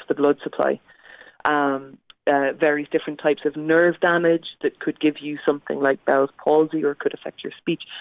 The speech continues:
One doctor even told me that, uh, blindness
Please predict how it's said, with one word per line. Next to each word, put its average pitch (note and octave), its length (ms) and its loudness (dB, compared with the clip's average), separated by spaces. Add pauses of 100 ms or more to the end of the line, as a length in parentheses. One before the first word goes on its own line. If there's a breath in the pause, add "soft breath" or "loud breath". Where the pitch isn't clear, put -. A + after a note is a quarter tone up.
(240 loud breath)
One F3 360 2
doctor D#3 460 0
even D3+ 280 -6
told C#3+ 300 -4
me C#3 260 -6
that, C#3 200 2 (200)
uh, C3+ 220 2 (400 loud breath)
blindness D3+ 600 2